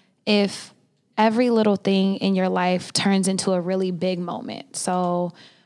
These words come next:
for example, um, one little piece of critique or feedback from someone on your team at work,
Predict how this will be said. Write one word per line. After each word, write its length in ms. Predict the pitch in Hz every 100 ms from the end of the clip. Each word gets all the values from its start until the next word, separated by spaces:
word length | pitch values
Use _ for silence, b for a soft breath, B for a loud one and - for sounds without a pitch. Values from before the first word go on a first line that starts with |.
| B
for 280 | - - 202
example, 680 | 196 185 185 185 190 185 180
um, 420 | - 180 180 180 -
one 500 | 185 185 185 185 190
little 340 | 226 196 196
piece 300 | 190 208 196
of 120 | 190 185
critique 500 | 202 - 196 190 190
or 100 | 185
feedback 560 | - 190 185 180 180
from 160 | - 185
someone 320 | - 190 190
on 140 | 185 180
your 120 | 180
team 280 | - 208 190
at 140 | 175
work, 360 | 180 202 254